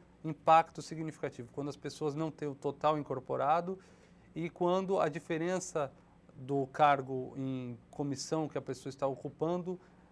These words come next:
não é inferior ao cargo efetivo com os quarenta por cento. Para isso é importante estudar cada caso. Pra, e então consulte o seu R H que poderá te orientar, é, sobre este assunto.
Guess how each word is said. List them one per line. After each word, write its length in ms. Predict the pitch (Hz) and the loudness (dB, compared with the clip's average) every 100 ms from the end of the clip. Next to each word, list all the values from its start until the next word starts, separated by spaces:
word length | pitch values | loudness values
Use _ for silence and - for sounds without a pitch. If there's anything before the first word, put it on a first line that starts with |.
| - | -6
não 480 | 156 190 196 185 - - - - - | 2 2 2 -2 -6 -20 -20 -10 2
é 140 | 196 | 4
inferior 800 | 214 - 196 165 160 160 185 196 - | 4 0 0 2 0 2 0 -2 -4
ao 180 | - 160 | 0 0
cargo 320 | 160 160 156 | 4 2 2
efetivo 640 | 156 - 143 - 165 165 | -4 -6 -8 -8 -10 -8
com 300 | 160 160 156 | -8 -6 -4
os 120 | 156 - | -6 -6
quarenta 460 | 156 143 147 147 | -4 -2 -4 -6
por 220 | 147 160 | -6 -6
cento. 420 | 139 131 107 - - - - | -6 -6 -6 -10 -20 -20 -4
Para 160 | 143 131 | 0 2
isso 240 | 139 - | 0 -4
é 20 | |
importante 580 | 151 151 139 147 160 175 | -6 -4 -4 -4 -4 -4
estudar 560 | - - 139 139 151 - - - | -10 -10 0 2 2 -2 -20 -6
cada 320 | - 170 165 | 2 2 2
caso. 560 | 156 131 120 101 - - - - - - | -2 0 0 0 -10 -18 -20 -20 -20 -10
Pra, 180 | 127 120 | -8 -6
e 180 | 123 127 | -6 -8
então 360 | 139 - 143 | -8 -4 -4
consulte 640 | 147 165 151 - 160 170 160 | -2 -4 -4 -6 -8 -8 -10
o 40 | |
seu 200 | - 156 | -4 0
R 120 | 147 | 2
H 220 | 139 135 139 | 0 -2 -4
que 100 | - | -4
poderá 540 | 170 165 156 156 156 - - | -4 -2 0 2 2 -2 -20
te 140 | - 165 | -8 -4
orientar, 600 | 156 151 143 - 147 143 - - - - | -2 -2 -4 2 2 2 -6 -20 -20 -18
é, 440 | 127 120 120 120 117 | -10 -8 -8 -10 -12
sobre 380 | 113 - 151 143 | -10 -2 -2 -2
este 180 | 143 160 | -4 -4
assunto. 500 | - - 113 107 | -4 -6 -10 -10